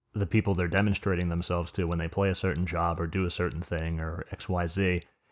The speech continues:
is a lot of the meta is ignorance, not for ignorance sake, which, you know, people don't even pull up the wiki, so that's often a true statement.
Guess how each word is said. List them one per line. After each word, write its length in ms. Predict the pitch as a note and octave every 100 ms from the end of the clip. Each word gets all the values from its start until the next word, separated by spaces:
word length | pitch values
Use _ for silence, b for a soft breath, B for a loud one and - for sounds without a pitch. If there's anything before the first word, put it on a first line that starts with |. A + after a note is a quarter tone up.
| -
is 320 | A2+ A2 G2 - -
a 60 |
lot 200 | G#2 A#2
of 60 | C#3+
the 80 | B2
meta 440 | G2 G2+ A2+ G#2+ -
is 360 | G2 F#2 E2+ _ _ _ _ _ B2+
ignorance, 560 | A#2+ B2 A#2+ A2 -
not 260 | G#2 A2 -
for 160 | G#2+
ignorance 460 | F#2 F#2+ G2 F2+ E2+
sake, 400 | - B2 G#2 -
which, 340 | F2+ E2+ - - _ _ _ _ -
you 80 | F#2+
know, 140 | D#2
people 240 | - F2+
don't 120 | F2 F2
even 120 | E2+
pull 140 | F2+
up 100 | E2
the 80 | F2+
wiki, 320 | F2+ F2 E2+
so 160 | - F2
that's 200 | E2+ -
often 420 | G#2+ A2 G#2+ F2+ -
a 120 | F2+
true 280 | E2 F2+ E2
statement. 440 | - E2+ E2 F#2+